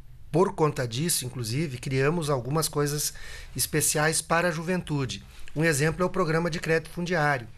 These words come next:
O programa de crédito fundiário, ele financia terras para os jovens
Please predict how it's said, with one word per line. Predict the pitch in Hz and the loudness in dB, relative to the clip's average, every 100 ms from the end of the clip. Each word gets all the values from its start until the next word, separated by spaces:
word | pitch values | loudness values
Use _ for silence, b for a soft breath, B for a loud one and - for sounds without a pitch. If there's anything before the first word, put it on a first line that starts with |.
| B B B B B - | B B B B B -8
O | |
programa | - 131 151 | 0 2 2
de | 160 | 2
crédito | 147 143 - | 0 0 -2
fundiário, | 135 120 123 151 156 | -4 0 2 2 0
ele | 127 107 | -4 -6
financia | 131 127 - 139 | -2 0 0 0
terras | 123 131 143 143 131 | 0 0 2 0 -4
para | - 120 | -4 -4
os | 117 | -2
jovens | 104 127 160 147 123 - | 0 2 0 -2 -6 -8